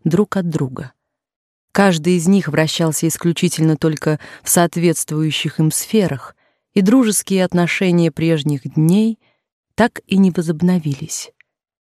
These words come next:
Лестер теперь был в самом центре общественных и коммерческих дел. Он двигался по такому пути богатства и могущества —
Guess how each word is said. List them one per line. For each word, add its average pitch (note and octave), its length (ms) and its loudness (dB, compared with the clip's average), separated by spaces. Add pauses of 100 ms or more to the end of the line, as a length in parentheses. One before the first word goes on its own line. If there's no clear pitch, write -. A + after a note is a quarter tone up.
(260)
Лестер F3+ 380 2
теперь E3+ 420 0
был D#3 340 0
в - 80 -10
самом D#3+ 380 2
центре D#3 480 -2 (200)
общественных D#3 840 0
и - 20 -6
коммерческих D#3+ 720 -2
дел. E3 380 0 (580)
Он B3+ 160 6
двигался G3+ 520 0
по F3 100 -4
такому G3+ 400 2
пути - 300 -6
богатства D#3+ 880 -2
и D#3+ 80 4
могущества — C#3+ 920 -2